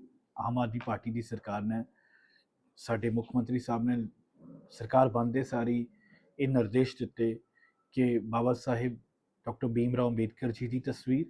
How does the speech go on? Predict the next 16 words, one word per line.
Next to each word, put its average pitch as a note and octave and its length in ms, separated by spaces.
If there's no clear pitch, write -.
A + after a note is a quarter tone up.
ਅਤੇ D#3 420
ਸ਼ਹੀਦ C3 340
ਏ C3+ 80
ਆਜ਼ਮ A#2+ 300
ਸ਼ਹੀਦ B2+ 340
ਭਗਤ G#2+ 240
ਸਿੰਘ B2+ 200
ਜੀ A#2+ 100
ਦੀ A2+ 100
ਤਸਵੀਰ A2+ 440
ਪੰਜਾਬ C#3 480
ਦੇ D3 180
ਹਰ D3+ 280
ਇੱਕ D#3 120
ਸਰਕਾਰੀ A2+ 440
ਦਫ਼ਤਰ, A#2 440